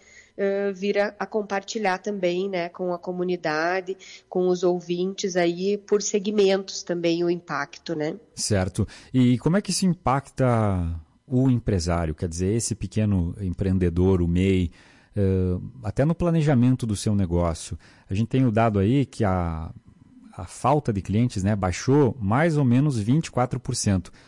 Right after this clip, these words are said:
Speaker 2: o que é um percentual bem considerável, né, Silvana?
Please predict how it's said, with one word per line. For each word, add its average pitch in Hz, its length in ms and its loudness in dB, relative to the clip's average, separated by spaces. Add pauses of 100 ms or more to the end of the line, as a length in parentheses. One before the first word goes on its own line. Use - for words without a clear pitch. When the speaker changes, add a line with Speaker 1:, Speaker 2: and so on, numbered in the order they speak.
(160)
Speaker 2:
o 92 60 -6
que - 140 -2
é - 20 4
um 104 80 2
percentual 113 640 0
bem 113 340 0
considerável, 98 920 -2
né, 90 160 2
Silvana? 82 440 -6